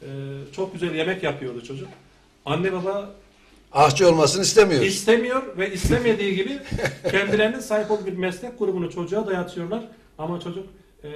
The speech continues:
Speaker 1: her şeye rağmen aşçı oldu. Bir süre konuşmadılar belki. Biraz tavır yaptılar ama sonrasında yaptığı işle gurur duymaya başladılar.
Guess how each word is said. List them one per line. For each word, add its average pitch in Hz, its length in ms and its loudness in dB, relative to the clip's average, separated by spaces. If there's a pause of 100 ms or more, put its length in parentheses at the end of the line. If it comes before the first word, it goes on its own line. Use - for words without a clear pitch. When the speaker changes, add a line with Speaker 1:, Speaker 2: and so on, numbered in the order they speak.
Speaker 1:
her 185 120 -8
şeye 160 240 -10
rağmen 147 280 -8
aşçı 139 340 -8
oldu. 160 220 -10 (360)
Bir 185 80 -6
süre 175 380 -4
konuşmadılar 147 560 -6
belki. 131 340 -10 (380)
Biraz 151 260 -4
tavır 156 240 -6
yaptılar 151 320 -8
ama 165 180 -8
sonrasında 156 680 -10 (160)
yaptığı 139 280 -8
işle 156 220 -8
gurur 143 220 -2
duymaya 120 300 -6
başladılar. 127 420 -14